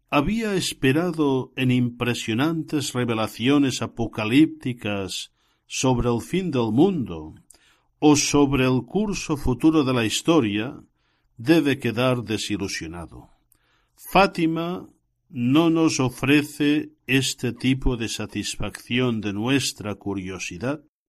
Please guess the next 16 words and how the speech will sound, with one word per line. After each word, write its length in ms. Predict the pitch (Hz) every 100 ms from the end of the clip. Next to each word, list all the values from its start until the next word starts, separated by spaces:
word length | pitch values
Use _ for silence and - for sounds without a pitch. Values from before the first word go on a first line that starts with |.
| _ _ _ _ -
del 320 | 123 131 127
mismo 420 | 143 156 143 165
modo 380 | 165 180 185 185
que 160 | - 123
la 160 | 120
fe 180 | - 151
cristiana, 840 | 156 170 - 151 156 135 143 190 - _ _ _
por 240 | 123 123
lo 140 | 113 107
demás, 680 | 107 135 139 151 - - _ _ -
no 380 | 101 120 147 147
quiere 640 | 135 160 131 107 135 151 _ _
y 160 | 123 120
no 240 | 127 160
puede 280 | 170 165 160
ser 440 | 135 139 135 147